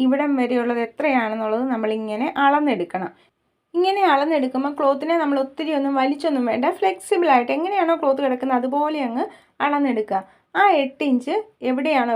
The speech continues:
വരുന്നത് അവിടെ നമ്മൾ മാർക്ക് ചെയ്ത് കൊടുക്കുകയാണ് ചെയ്യുന്നത്. എന്നിട്ട്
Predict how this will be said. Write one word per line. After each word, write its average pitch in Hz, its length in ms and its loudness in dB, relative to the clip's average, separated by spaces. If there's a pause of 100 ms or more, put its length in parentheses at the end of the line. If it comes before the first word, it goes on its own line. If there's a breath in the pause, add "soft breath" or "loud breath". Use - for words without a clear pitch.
വരുന്നത് 226 340 -2 (100)
അവിടെ 254 280 0
നമ്മൾ 220 180 -2 (680 soft breath)
മാർക്ക് 285 360 2
ചെയ്ത് 226 280 0
കൊടുക്കുകയാണ് 262 840 -2
ചെയ്യുന്നത്. 226 400 -2 (1000 soft breath)
എന്നിട്ട് 349 260 0